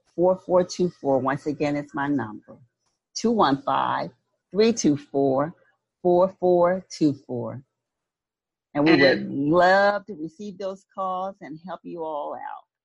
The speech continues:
Speaker 2: And of course, listeners, I'll make sure, did you have links to, when you click on Rosalind's name,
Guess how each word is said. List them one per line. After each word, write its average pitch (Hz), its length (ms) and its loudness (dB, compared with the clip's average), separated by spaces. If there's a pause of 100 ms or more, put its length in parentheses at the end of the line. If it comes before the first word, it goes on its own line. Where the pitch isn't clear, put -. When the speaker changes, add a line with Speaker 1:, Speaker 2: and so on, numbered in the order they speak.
(500)
Speaker 2:
And 185 280 4
of 190 120 -2
course, 208 280 2
listeners, 202 400 2
I'll 190 140 4
make 208 220 4
sure, 214 280 4
did 175 360 -4
you 208 160 4
have 190 260 2
links 196 520 0
to, 190 280 4
when 170 160 4
you 165 100 4
click 196 320 -2
on 185 180 2
Rosalind's 175 500 2
name, 160 320 2